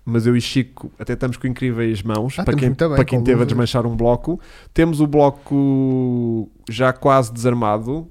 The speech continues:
Speaker 1: temos
Speaker 2: Sim.
Speaker 1: ali aquilo meio preso, mas queremos tirar a cabeça para ver se realmente o carro não tem compressão, porque tem válvulas partidas, que não é todo improvável, sendo um carro a G P L.
Speaker 2: Sim.
Speaker 1: O, o, é um gajo, um, um gajo muito seco e, portanto, estraga as válvulas
Speaker 2: E
Speaker 1: todas.
Speaker 2: temos de ver como é que estão os pistões todos.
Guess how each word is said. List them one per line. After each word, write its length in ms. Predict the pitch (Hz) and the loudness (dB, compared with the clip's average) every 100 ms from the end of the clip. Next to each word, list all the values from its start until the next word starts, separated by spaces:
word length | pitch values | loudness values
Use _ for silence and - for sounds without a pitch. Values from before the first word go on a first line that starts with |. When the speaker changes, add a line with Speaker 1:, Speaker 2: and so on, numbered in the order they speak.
| - | -6
Speaker 1:
temos 200 | 127 120 | -4 -2
Speaker 2:
Sim. 100 | 123 | 0
Speaker 1:
ali 120 | 123 | 0
aquilo 320 | 123 - 123 | -2 -4 -2
meio 220 | 120 120 | 0 -2
preso, 520 | 117 120 120 123 147 165 | -2 -2 0 0 -4 -6
mas 180 | 131 123 | -2 -2
queremos 280 | 123 143 135 | -2 -4 0
tirar 180 | 139 139 | 2 2
a 60 | |
cabeça 420 | 135 139 147 147 | 2 2 2 0
para 140 | 143 156 | -4 -2
ver 160 | 147 | -2
se 80 | 139 | -2
realmente 360 | 147 143 131 120 | -4 -4 -6 -8
o 40 | |
carro 220 | - 117 113 | -8 -6 -6
não 80 | |
tem 120 | 110 113 | -6 -6
compressão, 520 | 120 117 - 120 110 | -6 -8 -4 -4 -2
porque 420 | - 135 110 - | -2 -2 -2 -10
tem 340 | - 110 104 - | -8 -6 -6 -6
válvulas 380 | 107 110 110 107 | -4 -2 -2 -6
partidas, 480 | 113 107 135 165 - | -6 -2 0 -2 -6
que 180 | - | -8
não 100 | 160 165 | 0 0
é 40 | |
todo 260 | 160 151 143 | 0 0 0
improvável, 460 | 135 139 139 120 | 0 0 2 0
sendo 220 | 110 120 | -2 -6
um 20 | 117 | -6
carro 220 | 120 113 | -4 -4
a 20 | |
G 140 | 110 | -4
P 160 | 113 117 | -4 -2
L. 180 | 113 101 - | -2 -4 -8
Speaker 2:
Sim. 320 | - 127 120 135 - | -10 -6 -6 -8 -10
Speaker 1:
O, 300 | 104 98 - | -10 -10 -10
o, 280 | 104 107 - | -10 -10 -10
é 20 | 101 | -10
um 100 | 104 | -6
gajo, 360 | 101 101 92 - | -4 -4 -8 -12
um, 200 | 101 - - | -12 -12 -10
um 20 | |
gajo 420 | 107 104 98 95 110 | -6 -4 -6 -8 -8
muito 220 | 113 110 | -8 -8
seco 480 | - 117 - - - | -6 -6 -8 -16 -16
e, 60 | |
portanto, 400 | 107 - 104 98 | -16 -10 -10 -10
estraga 360 | - - 107 101 | -14 -8 -6 -6
as 100 | 98 | -6
válvulas 300 | 104 98 104 | -8 -8 -8
Speaker 2:
E 40 | |
Speaker 1:
todas. 240 | - 139 151 | -2 -2 0
Speaker 2:
temos 140 | 156 131 | -2 -2
de 60 | |
ver 40 | 131 | -2
como 100 | 135 | -4
é 20 | |
que 40 | |
estão 100 | 127 | -4
os 80 | 127 | -4
pistões 380 | - - 123 120 | -6 -8 -6 -6
todos. 240 | 110 107 | -8 -10